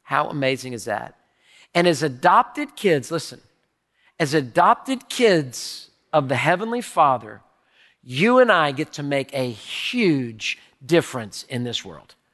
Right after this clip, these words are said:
"Our Father who art in heaven, hallowed be thy name. Thy kingdom come," willingness.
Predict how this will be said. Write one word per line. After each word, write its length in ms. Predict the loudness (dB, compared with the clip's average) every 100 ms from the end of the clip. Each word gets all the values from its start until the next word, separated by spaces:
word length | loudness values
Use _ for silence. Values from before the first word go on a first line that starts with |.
| _ _ _ _ _ _ _ _
"Our 160 | 2 2
Father 880 | 0 -14 _ 6 8 8 6 2 -2
who 200 | 0 0
art 320 | 4 4 4
in 120 | -4
heaven, 420 | -2 -2 -2 -6 -18 -20 -12
hallowed 680 | -4 2 4 4 4 2 0
be 200 | -2 0
thy 220 | 2 2
name. 360 | 2 -2 -4 -8 _ -20 _
Thy 440 | -14 0 4 4 2
kingdom 500 | 0 0 0 -2 -2
come," 320 | 0 0 0
willingness. 680 | -2 -2 -4 -8 -10 -12 -16